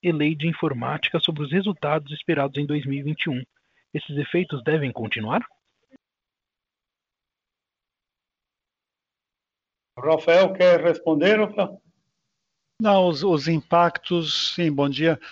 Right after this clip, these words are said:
Speaker 3: O, houve um impacto expressivo no ano de dois mil e vinte, decorrente de uma ação judicial, né, onde se questionou a incidência de pis e cofins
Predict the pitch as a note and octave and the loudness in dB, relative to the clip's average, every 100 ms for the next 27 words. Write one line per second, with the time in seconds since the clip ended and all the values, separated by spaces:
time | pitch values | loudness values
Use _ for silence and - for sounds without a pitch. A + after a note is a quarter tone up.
0 | - - D3 D3+ D3 D3 D3 C#3+ A#3 A#3 | -12 -2 2 4 4 6 4 4 -2 -14
1 | A#3 G#3+ D3 F3+ E3 D#3 D3+ C#3+ C#3+ C#3 | -14 0 4 4 2 0 2 2 2 -2
2 | - D3 D3+ - - C#3 - C#3+ C3+ - | 2 4 4 2 -6 -6 -2 0 0 -2
3 | D3+ D#3 D3 C#3 C#3 C#3 C3 C3 C#3 B2+ | -6 -4 -4 -2 -2 -2 -4 -2 -2 -2
4 | C3 D#3 E3+ D3+ F3+ - F3 E3+ E3+ A#2+ | -2 -4 -2 -2 -4 -6 -6 -2 -2 0
5 | D3 C#3+ C#3+ D3 D3+ D3 C3+ - D3+ D#3+ | -2 -4 -6 -4 0 0 0 -2 0 0
6 | C#3 A#2 E3 C#3+ D3+ - - C3+ A#2+ A#2 | -2 -2 -4 -4 -6 -6 -4 0 2 4
7 | C3+ F3+ - - - - - A#2+ C3 D3+ | 2 0 -8 -20 -20 -20 -10 -4 0 0
8 | D3+ - _ - C3 C#3 C3+ C#3 C#3+ C#3+ | -2 -8 _ -6 -4 -2 -2 0 2 4
9 | C#3+ C#3 C#3 C#3 C3+ B2 - - C#3 - | 6 6 6 6 4 2 -4 -8 -6 -2
10 | C#3+ B2+ - C#3+ C3 C#3 D3+ C#3+ C#3+ - | -2 -2 -2 -2 0 0 2 2 -2 -4
11 | C#3 A#2 D#3 G#3+ A3 - D3 C#3+ - D#3 | -8 -2 -2 -2 -4 -4 -4 -6 -4 -2
12 | F3 D3+ D3 D3 C#3+ - D#3+ F#3 - - | -2 -2 -6 -4 -4 -4 -4 -4 -8 -10